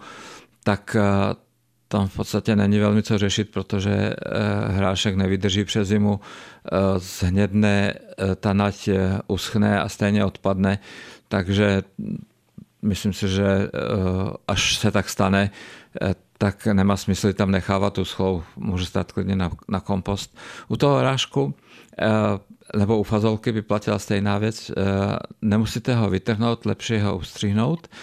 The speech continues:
protože na, eh, kořenech hrášku se nacházejí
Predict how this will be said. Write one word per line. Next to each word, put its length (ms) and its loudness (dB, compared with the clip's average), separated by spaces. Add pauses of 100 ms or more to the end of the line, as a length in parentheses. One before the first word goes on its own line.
(360)
protože 720 0 (300)
na, 420 0 (200)
eh, 140 -2
kořenech 440 0
hrášku 340 -2
se 160 -2
nacházejí 720 -2